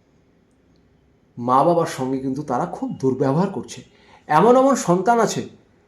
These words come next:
মা বাবাকে মুখের ভাষা খুব খারাপ করে। এটা কিন্তু তাদের দোষ নয়। এবার দেখা গেল কি কি গ্রহের জন্য এগুলো হয়। রাহু যদি তাদের চতুর্থ স্থানে থাকে,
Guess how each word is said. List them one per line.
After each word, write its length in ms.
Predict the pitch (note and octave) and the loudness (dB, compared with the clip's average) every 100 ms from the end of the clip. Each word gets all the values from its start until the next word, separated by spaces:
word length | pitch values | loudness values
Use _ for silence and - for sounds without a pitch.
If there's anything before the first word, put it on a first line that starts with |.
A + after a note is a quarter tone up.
| _ A#2+ | _ -6
মা 240 | B2+ D3 | 2 4
বাবাকে 360 | F3+ F#3+ F#3 G#3+ | 6 4 2 -2
মুখের 380 | C3+ C#3 F3 | -4 -4 -4
ভাষা 400 | F3 - C3+ F#3 | -4 -6 -8 -6
খুব 240 | F3 E3 - | -6 -8 -8
খারাপ 260 | C3 B2+ B2+ | -8 -8 -8
করে। 160 | C3+ F3 _ _ - | -12 -12 _ _ -6
এটা 200 | F3+ B3 | 2 2
কিন্তু 260 | B3+ B3 C4+ | 2 -4 -6
তাদের 500 | - D3 E3 C4 F#3 | -4 -2 0 0 0
দোষ 240 | F3 - C#3 | -4 -4 -2
নয়। 220 | E3 B2+ G2 - _ _ _ _ _ _ _ _ _ - | -2 -2 -8 -20 _ _ _ _ _ _ _ _ _ -4
এবার 260 | E3 A3 | 0 0
দেখা 240 | F3+ F3 G#3+ | 0 -2 -2
গেল 280 | G#3+ G#3+ - - _ _ | -2 -4 -8 -18 _ _
কি 120 | - A#3 | -4 -2
কি 200 | D4 F3 | -2 0
গ্রহের 360 | F3 F#3+ B3 | 2 6 4
জন্য 240 | A#3 A#3+ B3 | 4 -2 0
এগুলো 260 | D#3 G3 | 0 0
হয়। 220 | - A#2+ - - _ _ _ - - | 0 -6 -12 -20 _ _ _ -20 -12
রাহু 360 | - C#3+ G3 C4+ | 0 2 4 2
যদি 240 | B3+ A#3+ | 2 -2
তাদের 540 | A#3 G3 F#3 G3+ - - _ _ _ _ _ _ _ _ - | 2 4 6 4 2 -8 _ _ _ _ _ _ _ _ -2
চতুর্থ 380 | G#3 A#3+ - B3+ | 0 0 0 -4
স্থানে 360 | - F3+ F#3+ | -4 -2 -2
থাকে, 340 | F#3+ G3 G3 | 0 -2 -4